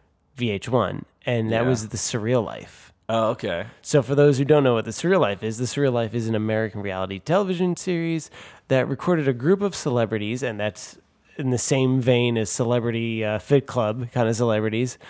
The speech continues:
Speaker 1: uh, as they lived together in Glenn Campbell's former mansion in the Hollywood Hills for two weeks, which I also didn't realize it was only for two weeks. It just, it felt like it was forever.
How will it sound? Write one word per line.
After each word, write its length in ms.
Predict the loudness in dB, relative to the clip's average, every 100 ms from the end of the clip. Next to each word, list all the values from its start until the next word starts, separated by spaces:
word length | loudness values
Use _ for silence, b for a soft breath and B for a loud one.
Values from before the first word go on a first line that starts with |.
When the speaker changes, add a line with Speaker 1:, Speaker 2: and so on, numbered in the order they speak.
| B B -4
Speaker 1:
uh, 200 | -2 0
as 160 | 0 2
they 140 | 2
lived 260 | 4 0 -2
together 500 | 2 4 6 4 2
in 320 | 0 0 0
Glenn 360 | 4 4 4 0
Campbell's 440 | -2 0 0 -4
former 380 | -4 -2 0 0
mansion 500 | -2 -4 -4 -6 -4
in 260 | -2 -4 -4
the 100 | -4
Hollywood 420 | 0 0 0 0
Hills 440 | 2 2 0 -4
for 180 | -10 -8
two 340 | -8 -6 -4 -4
weeks, 520 | -6 -10 -12 -12 -14 B B B
which 120 | -2
I 140 | 0 0
also 240 | -2 -6
didn't 220 | -6 -4
realize 300 | -4 -6 -8
it 20 | -6
was 100 | -4
only 160 | -4
for 140 | -6 -12
two 240 | -8 -6
weeks. 340 | -6 -10 -14 -16
It 120 | -18
just, 220 | -20 -14
it 60 | -8
felt 180 | -4 -4
like 100 | -4
it 40 |
was 100 | -4
forever. 280 | -6 -6